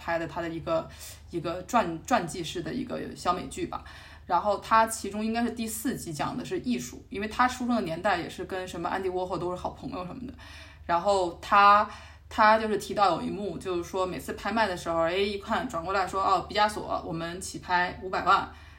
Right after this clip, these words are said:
然后拍，拍完之后，哎，最后是恭喜，比方说十号藏家以两千万的价格竞拍，然后大家鼓掌。他就觉得这个鼓掌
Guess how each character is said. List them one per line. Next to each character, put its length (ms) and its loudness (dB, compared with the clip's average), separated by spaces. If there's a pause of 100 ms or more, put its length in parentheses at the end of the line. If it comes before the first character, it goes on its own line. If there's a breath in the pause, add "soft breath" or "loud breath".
(140)
然 100 0
后 60 -4
拍， 400 6
拍 220 0
完 100 -2
之 80 -4
后， 320 4
哎， 260 0
最 120 -4
后 180 0
是 140 -8
恭 180 -2
喜， 300 -4
比 420 -10
方 80 0
说 80 -4
十 240 -6
号 140 6
藏 240 -6
家 240 0
以 220 -4
两 200 -2
千 160 -4
万 160 -2
的 60 -4
价 180 0
格 220 -6
竞 200 -6
拍， 380 -4
然 100 -8
后 80 -2
大 160 0
家 20 0
鼓 140 -10
掌。 240 -6 (460 loud breath)
他 140 6
就 80 2
觉 40 -2
得 80 2
这 120 2
个 80 4
鼓 260 -6
掌 260 2